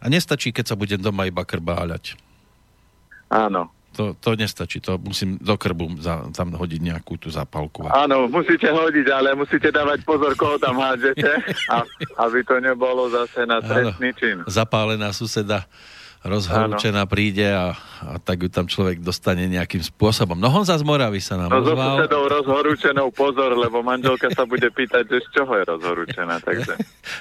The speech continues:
Speaker 1: No, môže byť, má zapálené lítka a už to bude.
Speaker 2: No,
Speaker 1: Že
Speaker 2: ale od suseda.
Speaker 1: Od suseda,
Speaker 2: Alebo od
Speaker 1: no.
Speaker 2: manžela.
Speaker 1: <laughs> Honza z Moravy má otázku, e,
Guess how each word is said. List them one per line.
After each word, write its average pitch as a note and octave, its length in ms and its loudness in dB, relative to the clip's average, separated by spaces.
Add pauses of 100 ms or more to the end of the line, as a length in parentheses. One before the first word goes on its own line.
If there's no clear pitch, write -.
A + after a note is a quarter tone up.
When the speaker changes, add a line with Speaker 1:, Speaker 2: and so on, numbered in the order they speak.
(720)
Speaker 1:
No, C#3 320 0 (180)
môže C3+ 380 -2
byť, A2 240 -4
má G#2 160 0
zapálené A2 560 0
lítka A2+ 560 -2
a E2+ 80 -4
už - 160 -6
to G#2+ 80 2
bude. G#2+ 320 -2
Speaker 2:
No, B2 240 -4
Speaker 1:
Že - 640 -8
Speaker 2:
ale G#2+ 240 6
od A#2+ 160 0
suseda. C3 440 2 (200)
Speaker 1:
Od C3+ 240 -2
suseda, A2 420 0
Speaker 2:
Alebo A2 60 0
od - 20 -6
Speaker 1:
no. G#2 140 -4
Speaker 2:
manžela. B2 420 0
Speaker 1:
<laughs> - 560 -6 (500)
Honza D#3 440 4
z G2 120 -6
Moravy C3+ 480 2
má G#2+ 320 0 (360)
otázku, B2+ 1120 0
e, C#3 40 0